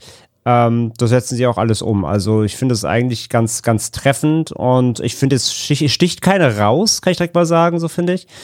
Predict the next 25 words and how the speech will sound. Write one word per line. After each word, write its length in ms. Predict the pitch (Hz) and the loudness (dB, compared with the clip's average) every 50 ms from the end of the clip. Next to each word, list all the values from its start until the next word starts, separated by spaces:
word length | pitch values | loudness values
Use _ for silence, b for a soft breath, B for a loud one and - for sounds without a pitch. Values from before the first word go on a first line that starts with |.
| B B B B B B _ - | B B B B B B _ -4
Für 140 | - 156 147 | -2 0 2
mich, 360 | 151 165 175 165 - - - | 4 2 2 0 -6 -12 -6
ähm, 480 | - 131 135 135 131 131 127 127 123 - _ _ _ - - - - _ _ - | 0 2 2 4 4 2 2 0 -2 -6 _ _ _ -18 -16 -16 -18 _ _ -18
gibt 260 | - - - 135 - | -6 -4 -2 0 0
jetzt, 300 | 135 117 - - - - | -2 -2 -4 -8 -6 -4
gibt 160 | 143 143 - | -4 -2 -2
jetzt 240 | 143 131 - - - | -4 -4 -4 -8 -4
keinen 300 | - 127 135 143 139 135 | -2 0 0 2 0 0
Ausreißer 680 | - - 87 120 147 147 - - - 143 147 139 - 127 | 0 0 2 2 2 0 0 0 2 2 2 2 0 0
nach 140 | 123 120 | 0 0
oben, 380 | 110 78 113 139 147 170 170 156 | 0 0 -2 0 0 0 0 0
fa-, 180 | - 143 123 113 | 0 -2 -2 -2
fa-, 480 | 131 127 - - 151 143 135 120 - | -4 -10 -6 -4 -2 -2 -2 -2 0
war 100 | 131 131 | 0 2
jetzt 140 | 131 123 - | 2 0 -2
irgendwie 120 | 131 131 | -4 -6
keinen 260 | 127 - 135 139 143 139 | -2 -2 0 2 2 2
dabei, 260 | 135 123 127 127 127 | 2 2 2 2 4
die 80 | 123 | 2
jetzt 140 | 127 123 - | 2 0 -2
in 80 | - 120 | -2 0
der 100 | 127 120 | 0 0
Gruppe 280 | - 135 131 117 131 | 0 0 -2 0 0
da 100 | 120 123 | 0 0
besonders 560 | 113 110 110 107 120 131 135 131 127 117 - | 0 -2 -2 -2 0 0 2 0 0 0 -4